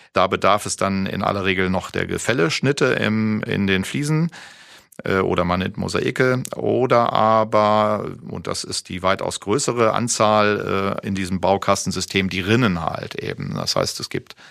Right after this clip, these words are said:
eben, äh, Rinnen, die, ähm, entsprechend aufgesetzt werden. Und die sind wiederum gestaffelt in, äh, Rinnen für die Fläche oder Rinnen mit einer Aufkantung, die dann insbesondere für die Wand, äh, für den Wandeinbausituation sind. Also sprich,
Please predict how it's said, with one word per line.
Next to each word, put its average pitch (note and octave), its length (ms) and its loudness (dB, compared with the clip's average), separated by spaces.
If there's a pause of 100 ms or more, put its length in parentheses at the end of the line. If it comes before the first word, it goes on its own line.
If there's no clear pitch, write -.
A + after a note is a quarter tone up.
(320)
eben, F2 420 -4
äh, G2 200 -4
Rinnen, B2 500 2 (440)
die, F#2 420 0
ähm, F#2 500 2
entsprechend - 460 -2
aufgesetzt D#3+ 560 0
werden. D#3+ 440 4 (360)
Und G#2 200 -2
die A#2+ 80 -2
sind B2 220 2
wiederum A2+ 360 2
gestaffelt A2 580 2
in, G2+ 380 2
äh, G2+ 60 0
Rinnen G2+ 580 2
für F#2+ 640 2
die G#2 140 -6
Fläche D#3+ 600 0 (600)
oder G#2+ 460 0
Rinnen G#2+ 340 2
mit F#2 180 0
einer F2+ 160 0
Aufkantung, G#2+ 680 0
die F#2+ 120 -6
dann G2 160 2
insbesondere F#2+ 720 -2
für F#2 600 0
die F#2 500 -4
Wand, G2 460 2
äh, F#2 340 0
für - 120 -8
den F#2+ 180 -4
Wandeinbausituation F#2 1400 -2
sind. F2 380 -6
Also G2+ 200 -2
sprich, - 440 -6